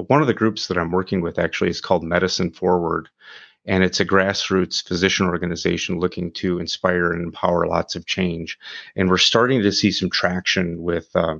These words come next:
Gabe Charbonneau has been the leader for four years and one of the co-founders.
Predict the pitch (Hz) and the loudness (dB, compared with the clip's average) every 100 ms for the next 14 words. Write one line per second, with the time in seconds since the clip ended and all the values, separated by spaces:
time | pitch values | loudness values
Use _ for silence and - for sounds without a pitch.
0 | - 98 92 - 92 92 90 85 82 90 | 0 2 2 2 2 2 2 0 0 0
1 | 85 85 87 85 - 87 - 92 87 87 | 2 2 0 -2 -2 -4 -2 -2 0 0
2 | 87 90 82 85 82 - 90 - 87 85 | -2 -4 -6 -6 -8 -4 -4 0 -2 0
3 | 85 | -4